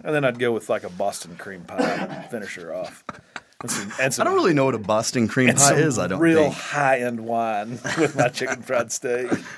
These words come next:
Speaker 2: Uh, that's
Speaker 1: And maybe some Miller High Life, champagne and beers.
Speaker 2: That sounds just about right. Cool. Well, man, I, I enjoyed your list. And now that we've got through that, I think mine is gonna be,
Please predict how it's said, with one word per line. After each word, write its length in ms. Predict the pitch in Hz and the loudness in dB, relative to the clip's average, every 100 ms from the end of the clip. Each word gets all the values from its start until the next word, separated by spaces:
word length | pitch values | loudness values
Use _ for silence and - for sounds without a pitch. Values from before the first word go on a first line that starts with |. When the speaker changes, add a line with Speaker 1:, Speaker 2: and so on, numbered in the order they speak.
| - | -10
Speaker 2:
Uh, 360 | 107 104 98 92 | -4 0 2 2
that's 180 | 80 76 | 0 0
Speaker 1:
And 100 | 131 | 4
maybe 200 | 135 131 | 6 4
some 180 | - 123 | 0 0
Miller 180 | 120 104 | 0 0
High 140 | 104 | 0
Life, 340 | 101 92 - - | -2 -4 -10 -14
champagne 440 | - 120 98 101 | -8 -8 -6 -10
and 80 | 95 | -10
beers. 360 | 92 92 - - | -12 -12 -14 -12
Speaker 2:
That 180 | - 101 | -2 -2
sounds 380 | - 98 87 82 | -2 -4 -4 -6
just 180 | 85 85 | -8 -8
about 300 | 80 82 76 | -6 -6 -6
right. 260 | 73 71 71 _ _ _ _ - | -6 -8 -10 _ _ _ _ -8
Cool. 280 | - 101 - _ - - _ - | -4 -4 -6 _ -20 -20 _ -12
Well, 100 | 135 | 0
man, 260 | 170 185 180 | 6 6 6
I, 160 | 135 - 156 | 0 0 2
I 60 | |
enjoyed 380 | 165 127 156 160 | 2 4 4 4
your 100 | 131 | 0
list. 600 | 113 131 117 110 - - - - | 0 2 2 0 -6 -10 -14 -4
And 140 | 110 | 4
now 140 | 120 156 | 4 4
that 60 | |
we've 180 | 175 131 | 2 2
got 220 | 131 - | 2 2
through 160 | 127 107 | -2 0
that, 340 | 117 113 107 - | 4 4 4 0
I 60 | |
think 200 | 104 151 | -4 -2
mine 300 | 120 117 135 | 0 2 2
is 120 | 120 - | 0 -2
gonna 240 | 117 123 | 0 0
be, 280 | 107 95 | 0 -2